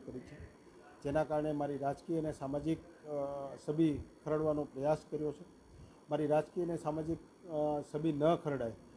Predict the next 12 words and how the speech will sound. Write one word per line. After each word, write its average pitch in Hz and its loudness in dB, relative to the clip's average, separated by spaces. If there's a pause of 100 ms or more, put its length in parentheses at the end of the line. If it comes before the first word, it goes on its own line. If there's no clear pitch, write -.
(140)
અથવા, 156 4 (160)
અ, 156 8
જે 180 2
પણ 202 2
સત્ય 175 0 (680)
છે, 170 6 (360)
હું 170 2
પણ 180 0
આમાં 175 2
ક્યાંય 170 -2
સંડોવાયેલો 160 2
હોઉં 139 8